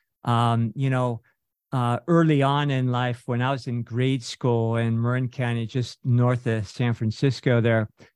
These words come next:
uh, they launched Sputnik. I don't know if anybody <laughs> remembers that,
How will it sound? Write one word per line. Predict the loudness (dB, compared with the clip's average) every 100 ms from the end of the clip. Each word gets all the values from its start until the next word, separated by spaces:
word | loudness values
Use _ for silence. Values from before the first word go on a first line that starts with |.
| _ -4
uh, | 0 2
they | 2 4
launched | 4 2 -2 -8
Sputnik. | -2 -2 -2 -2 -2 -2
I | -2
don't | 0 0
know | 0
if | -2
anybody | -2 -2 0 0 0
<laughs> | 0 0
remembers | 2 0 -2 -2
that, | -2 -2